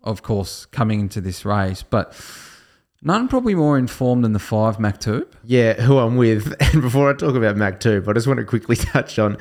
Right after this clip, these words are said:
Speaker 2: do you reckon Mike Moroney even knew Banker's Choice was in <laughs> this race? He won, he won the Ballarat Cup or whatever it was in November last year before
Speaker 1: Yeah,
Speaker 2: this,
Speaker 1: you're not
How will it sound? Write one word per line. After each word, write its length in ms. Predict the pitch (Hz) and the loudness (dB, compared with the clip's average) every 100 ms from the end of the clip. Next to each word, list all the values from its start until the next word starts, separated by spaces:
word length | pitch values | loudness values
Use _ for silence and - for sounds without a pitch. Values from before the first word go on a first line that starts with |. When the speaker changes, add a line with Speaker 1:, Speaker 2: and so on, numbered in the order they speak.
| 214 196 | -8 -8
Speaker 2:
do 100 | - | -2
you 20 | 143 | 0
reckon 220 | 185 254 | 2 0
Mike 280 | 120 113 113 | 2 2 0
Moroney 400 | 107 107 107 104 | -2 0 2 2
even 240 | 101 98 | 0 -2
knew 180 | 95 98 | -2 -2
Banker's 400 | 101 104 113 101 | -2 -2 -2 -4
Choice 380 | - 101 98 - | -2 -2 -2 -6
was 120 | 98 | -4
in 120 | 110 | 0
<laughs> 140 | - - | 0 0
this 200 | - - - | -2 -6 -6
race? 400 | - - 247 - - | -4 -4 -6 -10 -4
He 420 | 294 269 180 156 | -4 -2 2 4
won, 480 | 143 - 190 262 214 320 294 196 - | 4 0 -2 0 0 2 0 2 2
he 160 | 170 | 2
won 300 | 151 - 190 175 | 2 0 -2 -2
the 100 | - - | -4 -2
Ballarat 520 | 117 113 113 107 - | -2 0 0 0 -4
Cup 280 | - 101 - | -2 -2 -2
or 160 | 110 104 | -4 0
whatever 240 | 107 104 | -2 -2
it 100 | 104 | -4
was 200 | 104 104 | -2 0
in 240 | 107 104 - 214 202 - | -2 -4 -8 -10 -12 -14
November 640 | - 120 117 113 120 123 | -2 0 2 0 0 0
last 420 | 107 107 101 - 113 | 0 0 0 -2 -2
year 160 | 113 | 0
before 240 | 104 101 180 | 0 2 2
Speaker 1:
Yeah, 60 | 180 | 4
Speaker 2:
this, 80 | |
Speaker 1:
you're 80 | 156 | 4
not 180 | 208 | 2